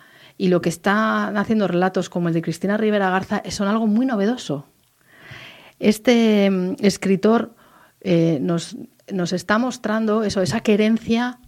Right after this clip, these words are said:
por ese, eso, por ese criminal, ¿no? Esa querencia, ese atractivo que des-, desarrolla o que, que levanta, ¿no?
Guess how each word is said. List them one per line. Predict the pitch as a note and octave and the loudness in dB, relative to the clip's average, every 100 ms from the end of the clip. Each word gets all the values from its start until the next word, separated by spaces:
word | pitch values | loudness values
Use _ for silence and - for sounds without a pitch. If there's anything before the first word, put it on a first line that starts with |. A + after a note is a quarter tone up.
| - | -4
por | F#3 E3+ | 0 2
ese, | F3+ - G3+ G3 - | 0 -2 -2 -2 -4
eso, | F#3 F3 | -8 -6
por | E3+ E3 | -2 -2
ese | F3+ G#3+ | -2 -6
criminal, | F3+ F3 E3 D#3 D3 | -4 -2 0 0 -2
¿no? | D#3 A#3 C#4 _ _ - - - | -4 -6 -8 _ _ -20 -20 -6
Esa | G3+ A#3 A3 | -4 -2 0
querencia, | G#3+ G3+ G#3+ G#3+ | 0 0 -2 -2
ese | G#3+ A3 | -4 0
atractivo | - F#3 - - A#3 F#3 E3 - _ - - _ - | 2 0 -2 2 2 2 -2 -8 _ -20 -20 _ -4
que | F3+ E3+ D#3+ D#3+ | 0 2 0 0
des-, | D#3+ E3 F#3+ E3 | -2 -2 -2 -4
desarrolla | C#4 F#3 D#3+ E3 D#3 E3+ F#3+ G3 F3+ E3+ | -4 -4 -4 -2 -2 0 0 0 0 0
o | F3 E3 | -2 0
que, | E3 E3 | 0 2
que | E3+ | 4
levanta, | D#3+ E3 F#3+ F#3 F3 D#3+ | 6 6 4 2 2 2
¿no? | E3 A#3 D#4+ | 4 4 2